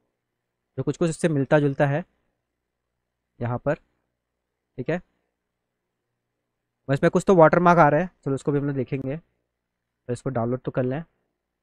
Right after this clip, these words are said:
सेव एज कर लिया। and डाउनलोड, कहाँ पर हो रहा है ये भी? आ, गलत जगह, डाउनलोड पे करना है, डाउनलोड and सेव।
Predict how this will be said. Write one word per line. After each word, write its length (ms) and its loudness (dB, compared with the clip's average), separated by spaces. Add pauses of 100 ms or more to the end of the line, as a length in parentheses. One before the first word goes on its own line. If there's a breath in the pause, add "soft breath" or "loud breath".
(760)
सेव 140 -2
एज 100 -6
कर 100 -2
लिया। 280 -2 (580)
and 220 -12
डाउनलोड, 680 -4
कहाँ 1080 -8
पर 140 -6
हो 60 -6
रहा 100 -4
है 60 -2
ये 100 -2
भी? 140 -8
आ, 40 -18 (2000)
गलत 260 -12
जगह, 280 -12
डाउनलोड 320 -4
पे 100 -6
करना 180 -6
है, 60 -6
डाउनलोड 320 -8 (1300)
and 120 -12
सेव। 280 -6